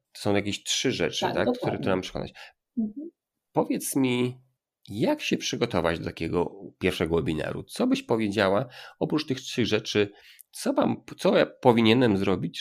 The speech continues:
Speaker 1: żeby ten webinar po prostu wyszedł?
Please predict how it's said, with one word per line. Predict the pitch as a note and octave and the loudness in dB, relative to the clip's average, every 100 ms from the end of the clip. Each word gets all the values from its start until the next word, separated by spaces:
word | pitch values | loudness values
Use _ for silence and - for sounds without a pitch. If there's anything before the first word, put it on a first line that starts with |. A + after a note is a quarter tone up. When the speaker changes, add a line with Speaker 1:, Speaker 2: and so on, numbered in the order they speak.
| - | -2
Speaker 1:
żeby | A#2 A2 A2+ G#2+ G#2 G#2+ A#2 - _ _ _ - | -2 2 4 6 6 4 2 -6 _ _ _ 0
ten | G#2+ G#2 | 6 8
webinar | G2 B2 B2 A2+ - _ - | 6 6 6 4 -2 _ -12
po | |
prostu | - - - - - | -8 -8 -6 -6 -4
wyszedł? | F2 E2 - - | -2 0 -2 -10